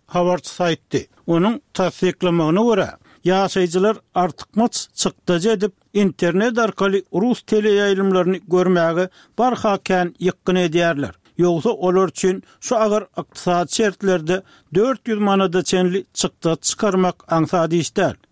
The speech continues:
Bu adamlaryň nähilem bolsa bir habar almagy, dünýede bolýan zatlary bilmäge çalışýanlyklaryny, türkmen medeniýetininden gaty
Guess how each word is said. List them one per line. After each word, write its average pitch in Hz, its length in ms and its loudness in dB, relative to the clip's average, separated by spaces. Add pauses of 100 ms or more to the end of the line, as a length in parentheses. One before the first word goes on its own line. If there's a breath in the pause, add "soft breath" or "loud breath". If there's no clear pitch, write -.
(260 loud breath)
Bu 214 60 2
adamlaryň 196 640 0 (100)
nähilem 202 600 0
bolsa 175 320 0
bir 185 80 0 (120)
habar 175 340 0
almagy, 165 480 0 (360 loud breath)
dünýede 180 520 2
bolýan 196 360 2
zatlary 180 500 0 (140)
bilmäge 175 520 2 (100)
çalışýanlyklaryny, 165 1040 -2 (220 loud breath)
türkmen 190 380 0
medeniýetininden 185 920 0 (240)
gaty 165 300 -2